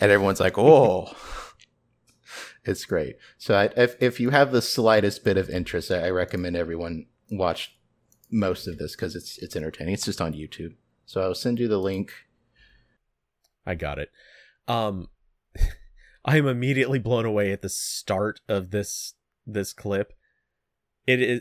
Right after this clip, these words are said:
Speaker 2: it's the one more thing segment.
Speaker 1: Yeah.
Speaker 2: And
Speaker 1: The one, <laughs> it's halfway through. <laughs>
Speaker 2: Yeah. I, I was gonna say, it's fifty minutes until the end of this keynote.
Speaker 1: Yeah.
Speaker 2: But that's where the one more thing begins. It's like,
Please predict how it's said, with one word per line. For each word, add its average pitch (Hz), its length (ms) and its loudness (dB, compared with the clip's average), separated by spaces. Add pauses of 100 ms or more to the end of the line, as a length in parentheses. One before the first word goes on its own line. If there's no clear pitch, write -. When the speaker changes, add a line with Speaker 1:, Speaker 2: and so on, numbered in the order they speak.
Speaker 2:
it's 135 220 0
the 131 160 0
one 110 340 0
more 110 240 0
thing 101 360 -8
segment. 123 640 -4 (240)
Speaker 1:
Yeah. 107 320 4 (420)
Speaker 2:
And 160 360 6
Speaker 1:
The 202 40 10
one, 160 180 6 (240)
<laughs> - 260 -12
it's 120 180 0
halfway 123 380 6
through. 120 280 6 (160)
<laughs> 190 140 4
Speaker 2:
Yeah. 143 320 8 (160)
I, 139 160 8
I 135 160 6
was 135 120 2
gonna 143 160 2
say, 131 180 2
it's 120 180 2
fifty 220 720 0
minutes 139 640 0
until 117 360 -2
the 117 240 -4
end 110 600 0
of 104 320 0
this 101 400 -4
keynote. 95 680 -6 (360)
Speaker 1:
Yeah. 85 260 -2 (180)
Speaker 2:
But 147 160 4
that's 135 360 2
where 135 160 2
the 123 120 0
one 117 200 0
more 117 200 2
thing 113 300 -4
begins. 87 600 -6
It's 80 180 -10
like, 82 220 -6